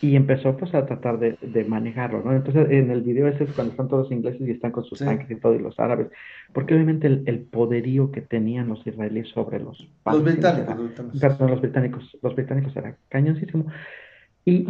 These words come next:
Speaker 1: ya vivían judíos en Palestina, era
Speaker 2: Ujú.
Speaker 1: como un dos por ciento de judíos, y vivían en, en relativamente paz y armonía con ellos, no, no se estaban peleando y todo. Por eso, por eso a veces cuando veo que quieren implementar, que, que, no, eh,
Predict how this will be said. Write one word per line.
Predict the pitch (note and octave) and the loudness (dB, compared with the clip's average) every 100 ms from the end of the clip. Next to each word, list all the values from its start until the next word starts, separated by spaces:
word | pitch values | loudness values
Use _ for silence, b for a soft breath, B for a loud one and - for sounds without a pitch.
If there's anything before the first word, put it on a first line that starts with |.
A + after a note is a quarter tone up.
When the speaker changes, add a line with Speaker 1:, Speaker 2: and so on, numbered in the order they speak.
| D3 | 4
Speaker 1:
ya | A3+ | 6
vivían | C4 G#3+ G3+ A#3 G3 | 6 4 4 4 4
judíos | - C3+ A#2+ A#2+ A#2 - | 4 2 4 2 2 0
en | G#2 | -4
Palestina, | G#2+ G#2 C3+ - C3+ - - | -4 -6 -10 -8 -8 -8 -6
era | - E3+ | 0 2
Speaker 2:
Ujú. | F3 | 2
Speaker 1:
como | C#3+ C3 | 4 6
un | C#3 | 6
dos | C3+ C3+ | 6 2
por | - A#2+ - | -4 -8 -6
ciento | B2+ C3 C3 | -2 0 0
de | A2+ | -4
judíos, | A2+ - C3 B2 A2+ - | -4 -6 -2 -4 -4 -4
y | C3+ A#2+ | -4 0
vivían | B2+ C#3+ G3+ B3+ | 0 2 4 4
en, | A#3 F3 - | 4 2 -2
en | - C3 | -2 -2
relativamente | C3 B2+ B2+ D#3 F3 D#3+ D#3 D3+ | 0 0 -2 0 0 2 0 -2
paz | C#3+ C#3 G3 G3+ | -2 -2 -2 0
y | B2 | -2
armonía | A#2+ A#2 B2 C#3 C#3+ | 0 -2 0 -2 0
con | C3+ F#3+ | -2 0
ellos, | G#3+ C#3+ | 2 2
no, | D3+ B B - | 0 B B -8
no | |
se | E3 | -6
estaban | - E3 D#3+ D3 | -4 0 0 0
peleando | B2+ C#3 C#3+ | 0 0 2
y | |
todo. | G3 | 0
Por | - G3 | 0 -2
eso, | G#3 B B B B - | -4 B B B B 0
por | F3+ | 0
eso | G3 | 2
a | G#3+ | 0
veces | G3+ A3 G#3 - _ | 2 2 -2 -8 _
cuando | - D3 C#3 C#3 | 0 2 4 4
veo | D3+ F3+ F3+ | 4 2 0
que | - _ | -12 _
quieren | E3 F3 E3 E3+ | -2 0 -2 0
implementar, | D3 C3+ B2+ B2+ D3 | 0 0 -2 -4 -6
que, | - C#3 | -4 0
que, | C#3+ | 4
no, | C#3 C#3 C3 C#3 B2+ - - | 4 2 2 2 2 -4 -2
eh, | C3 B2 | -2 -2